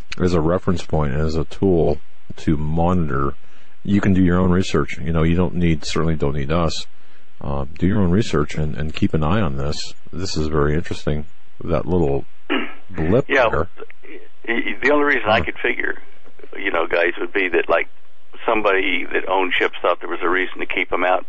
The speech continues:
Speaker 2: of, uh, the United States. Um, it's just odd that there aren't any in transit way out there, uh, for the United States, and this map has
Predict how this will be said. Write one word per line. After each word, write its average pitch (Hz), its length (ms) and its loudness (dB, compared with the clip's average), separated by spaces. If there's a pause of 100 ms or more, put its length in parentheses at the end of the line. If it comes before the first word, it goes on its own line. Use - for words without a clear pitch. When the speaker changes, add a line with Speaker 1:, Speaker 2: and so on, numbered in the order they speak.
(180)
Speaker 2:
of, 87 200 0 (1200)
uh, 90 240 0
the 92 80 -2
United 92 280 0 (120)
States. 107 240 0 (420)
Um, 80 400 -2 (1040)
it's - 100 -4
just 113 220 -2
odd 90 260 2
that 90 140 -2
there 90 240 0
aren't 101 200 -2
any 92 220 0
in 90 120 -2
transit 98 580 0
way 98 180 2
out 107 200 2
there, - 300 0 (120)
uh, 85 260 0 (220)
for 98 120 0
the 92 60 0
United 90 300 -2
States, - 360 0
and - 140 -2
this 92 80 0 (120)
map 110 240 0
has - 80 0